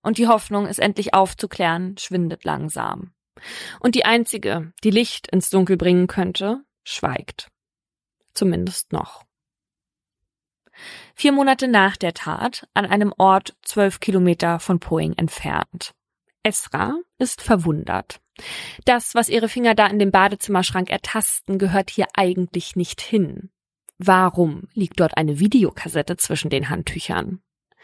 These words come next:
Die achtzehnjährige ist sich jedenfalls sicher, dass sie sie nicht dorthin platziert hat. Also muss es Markus gewesen sein.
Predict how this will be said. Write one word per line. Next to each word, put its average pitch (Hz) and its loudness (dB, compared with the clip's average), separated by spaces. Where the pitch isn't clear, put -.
Die - -4
achtzehnjährige 180 -2
ist - -4
sich 233 -6
jedenfalls 214 0
sicher, - 0
dass - 0
sie 262 2
sie 277 4
nicht 294 4
dorthin 147 -2
platziert - -12
hat. - -10
Also 240 2
muss 277 0
es - -4
Markus 175 2
gewesen 165 -10
sein. - -8